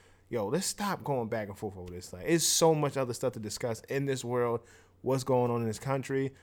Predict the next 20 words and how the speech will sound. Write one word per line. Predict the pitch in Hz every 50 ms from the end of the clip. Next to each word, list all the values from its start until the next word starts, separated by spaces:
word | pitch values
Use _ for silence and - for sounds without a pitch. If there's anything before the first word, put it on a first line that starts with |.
| - - _ _ -
What's | - 101
going | - 117 107 104 104
on | 104 98
in | 101 98 95
your | 98 101
life? | 107 113 117 123 113 -
Then | - 110 104 101 98 98 92 - - - - - - - _ - _ - _ _ _ - -
niggas | 107 113 127 123 120 120 110 104 104
just | 104 - 127 123 - - - - -
not | 120 113 113 117 120 110 - - - - - - - - -
splitting, | - - - - 160 139 127 123 - -
splitting | - - - 175 156 135
stuff | - - 147 127
fifty | - 151 - - 113
fifty. | - - 110 98 - - 113
We | 120 135
gotta | 139 156 139 143
get | 123 131 -
past | - 135 120 110 101 -
that. | 98 85 -